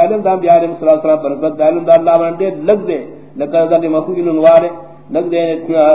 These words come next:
دا تشبیح فی القلت تا، فی القلت کے، فدی کی، شک نہیں سی سیکھی کی تشبیح۔ هغه ډېر قلیل دی، هغه لوړوالی په نسبت دریا، بلکې په آدم حساب دی، دا هغه علم د موسی علیه السلام، خضر علیه السلام په نسبت د علم د الله ډېر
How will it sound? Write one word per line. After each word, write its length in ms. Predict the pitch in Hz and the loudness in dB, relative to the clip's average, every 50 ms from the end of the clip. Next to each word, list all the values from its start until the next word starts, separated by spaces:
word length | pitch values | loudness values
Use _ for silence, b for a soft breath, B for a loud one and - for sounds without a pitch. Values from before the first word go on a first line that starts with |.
| - - 143 151 156 156 170 165 156 127 107 117 131 139 131 | 2 0 -2 0 0 2 0 0 -2 -4 -6 -6 -6 -2 2
دا 80 | 156 160 160 156 | 2 2 2 2
تشبیح 320 | 160 156 156 165 202 214 208 - | -2 -6 -6 -6 -6 -6 -6 -4
فی 60 | 170 | -4
القلت 520 | 160 151 - - 156 143 139 147 185 202 - - - | -6 -6 -4 -6 -8 -6 -2 0 0 0 -2 0 0
تا، 120 | - - - - - - - - B B B B B - | 0 0 0 -4 -10 -14 -18 -20 B B B B B -12
فی 180 | - 127 - 151 | -10 -6 -4 -2
القلت 260 | 156 156 165 165 165 - | 2 4 4 4 4 2
کے، 140 | 165 160 160 156 135 117 - - - | -4 -4 -2 -2 -2 -4 -8 -10 -10
فدی 220 | 131 143 165 170 | -6 -4 -2 -4
کی، 180 | 160 165 170 151 120 117 123 127 131 139 127 139 143 139 139 143 143 131 135 | -2 -2 -4 -4 -4 -6 -8 -8 -8 -8 -8 -6 -6 -6 -6 -8 -12 -8 -8
شک 120 | 151 143 | -8 -6
نہیں 260 | 151 180 208 208 214 202 | -6 -6 -6 -6 -8 -8
سی 240 | 202 170 147 160 151 147 - - | -8 -8 -6 -6 -8 -8 -8 -10
سیکھی 240 | 139 139 135 165 196 | -10 -8 -6 -6 -6
کی 100 | 190 202 | -6 -6
تشبیح۔ 340 | 190 180 170 170 170 175 165 - - B B B B B B - | -6 -8 -10 -10 -10 -14 -14 -16 -20 B B B B B B 0
هغه 200 | 131 151 175 196 | 2 4 4 4
ډېر 220 | 220 226 220 214 | 4 4 2 2
قلیل 400 | 208 190 190 190 196 202 190 180 | 2 2 2 2 2 0 0 0
دی، 60 | 170 | -2
هغه 240 | 165 165 165 160 165 | 0 0 2 2 2
لوړوالی 500 | 165 165 165 170 170 170 165 165 170 165 160 | 0 0 0 2 4 6 6 6 4 2 -2
په 80 | 160 156 | -2 -4
نسبت 240 | 160 151 156 156 151 143 | -4 -2 -2 -4 -2 -2
دریا، 260 | 143 143 156 160 160 | -2 0 2 2 2
بلکې 260 | 151 143 143 147 147 | 2 0 -2 -2 -2
په 140 | 143 143 143 | -2 0 0
آدم 220 | 147 156 185 196 | 0 0 0 -2
حساب 380 | 202 190 190 - 170 170 165 160 | -2 -2 2 2 4 4 4 2
دی، 100 | 160 156 | -2 -2
دا 200 | 147 147 143 147 | 0 0 2 2
هغه 200 | 147 143 143 143 | 0 0 -2 0
علم 240 | 143 156 151 156 156 | 0 0 0 0 -6
د 60 | 143 | -6
موسی 280 | 143 147 143 143 151 | -8 -8 -6 0 2
علیه 180 | 156 160 175 190 | 2 4 4 2
السلام، 240 | 170 165 170 165 156 | 0 -2 -4 -4 0
خضر 180 | - 156 160 | 0 0 0
علیه 120 | 180 190 196 | 2 -2 -4
السلام 320 | 190 - 165 170 170 165 | -4 -2 -2 -2 -2 -2
په 60 | 165 | -2
نسبت 300 | 156 156 143 156 160 143 | -6 -6 -2 -4 -4 -2
د 40 | 139 | 0
علم 200 | 143 143 143 143 | 0 0 0 0
د 60 | 143 | 2
الله 280 | 156 160 160 160 160 156 | 2 2 4 4 4 2
ډېر 220 | 151 160 170 175 | 2 0 -6 -6